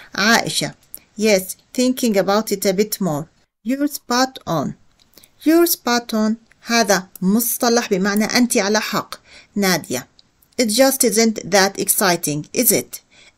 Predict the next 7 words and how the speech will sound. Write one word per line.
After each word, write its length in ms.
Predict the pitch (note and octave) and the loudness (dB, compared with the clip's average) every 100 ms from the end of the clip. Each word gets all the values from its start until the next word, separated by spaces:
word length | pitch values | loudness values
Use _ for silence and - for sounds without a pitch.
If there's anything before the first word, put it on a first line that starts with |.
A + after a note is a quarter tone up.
| - | -4
إنه 400 | D4 D4+ B3+ A#3 | 0 2 2 0
فقط 480 | A3+ C4 B3+ B3+ B3 - - | -2 -4 -2 -4 -4 -8 2
ليس 260 | B3+ C#4 | 4 4
بذلك 600 | B3+ G3+ G3 G#3 G#3 G#3 | 2 2 2 2 2 0
الإمتاع، 840 | G#3+ G#3+ G3+ G#3 G#3 G3+ G3+ D#3+ E3 | -2 -2 0 0 0 0 0 0 2
ليس 280 | B3 C4 | 2 2
ممتعا، 580 | G#3 F3+ E3 C#3+ B2+ B2 | 0 -2 -4 -6 -4 -4